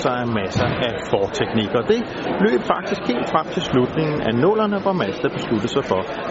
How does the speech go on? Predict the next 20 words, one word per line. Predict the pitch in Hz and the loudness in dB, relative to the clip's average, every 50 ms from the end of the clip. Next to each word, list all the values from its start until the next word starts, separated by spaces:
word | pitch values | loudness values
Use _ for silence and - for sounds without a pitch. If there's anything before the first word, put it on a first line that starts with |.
| 160 170 | -2 -2
igen | - - 202 214 226 214 - | 0 2 2 2 2 2 0
at | 202 - - | 0 0 2
blive | 160 143 117 - | 0 0 2 2
selvstændig. | 110 104 101 98 - - 104 92 92 95 101 | 0 0 0 -2 -2 -4 -4 -4 -2 -2 -2
Men | 139 175 220 | 0 0 0
det | 220 - - | 0 0 0
krævede, | - 185 185 196 214 220 214 - - - - - - - 135 | 0 2 2 4 4 2 2 0 -4 -10 -10 -8 -4 -2 -2
at | 123 139 | 0 0
de | 147 - - | -2 0 0
startede | 143 127 131 131 135 120 - 185 | 0 0 2 2 2 2 2 0
helt | 208 - - - - | 0 0 0 0 2
forfra | 110 110 123 - - - - - - | 2 2 2 0 0 -2 -2 0 2
på | - 147 - | 2 4 4
det | - 113 - | 4 4 4
her | 135 135 - 143 147 | 2 0 0 0 -2
med | 131 - - | -2 0 0
teknikken, | 147 131 - 127 120 120 110 101 127 127 - | -2 -2 0 2 2 2 2 0 -2 0 2
for | 131 131 | 2 2
indtil | - - - 139 156 | 2 0 -2 0 2
da | 170 | 2